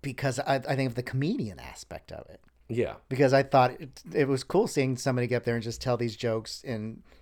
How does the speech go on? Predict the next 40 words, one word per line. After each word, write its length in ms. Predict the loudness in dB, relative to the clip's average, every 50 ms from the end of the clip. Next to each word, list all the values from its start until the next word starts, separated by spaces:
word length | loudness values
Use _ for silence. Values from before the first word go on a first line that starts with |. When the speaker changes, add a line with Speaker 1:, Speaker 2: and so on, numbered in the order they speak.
| -20 _ _ _ _ -20 -20 _
Speaker 1:
in 140 | -4 -2 0
a, 100 | 0 -2
such 300 | -2 -2 0 0 0 0
a 40 | 0
self-deprecating 1160 | -4 -2 2 2 2 2 2 -2 0 2 2 2 2 -4 -8 -6 -4 -4 -2 -2 -4 -6 -6
manner. 500 | -6 -4 -4 -4 -4 -6 -8 -14 -20 -16 -10
Speaker 2:
Yeah. 580 | -8 -4 -2 -2 -2 -2 -2 -4 -4 -6 -6 -4 0
Speaker 1:
That 180 | 2 2 2 2
she, 140 | -2 -2
I 40 | -2
mean, 200 | 0 0 0 2
her, 160 | 4 4 4 4 4
her 80 | 2
material 340 | 2 2 2 2 2 4 2
is 60 | 2 2
very 300 | 4 4 6 6 4 2
self-deprecating, 920 | 0 -4 -6 -6 -6 -8 -10 -10 -12 -14 -12 -10 -10 -8 -8 -10 -10 -6
uh, 40 | -2 -2
Speaker 2:
Mm-hmm. 180 | 0 0 0 0 -2
Speaker 1:
and 120 | -2 -6
it, 120 | -6 -8 -8
it, 260 | -8 -8 -10 -12 -18 _ -20 -16 -14
you 100 | -12 -12
know, 180 | -12 -12 -16 -18 -20 _ _ -20 _ _ -20
she, 220 | -12 -10 -10 -10 -10 -12
she 120 | -4 -2 0
has 140 | 0 0 0
no 180 | 0 0 0 0
problem 400 | 0 2 2 2 2 0 -4 -6
just 300 | -6 -8 -8 -10 -14 -16 _ _ _ _ _ _ -10
making 320 | -8 -6 -6 -4 -4 -6 -6
fun 240 | -4 -4 -4 -2
of 80 | -4 -6
herself, 520 | -8 -12 -12 -12 -12 -12 -14 -16 -16 -14 -14
and, 180 | -12 -12 -12
and, 200 | -14 -14 -14 -12
and 200 | -10 -8 -8 -8 -6
Speaker 2:
Yeah. 120 | -6 -4
Speaker 1:
that 140 | -4 -2 -2
was, 240 | -2 -4 -4 -8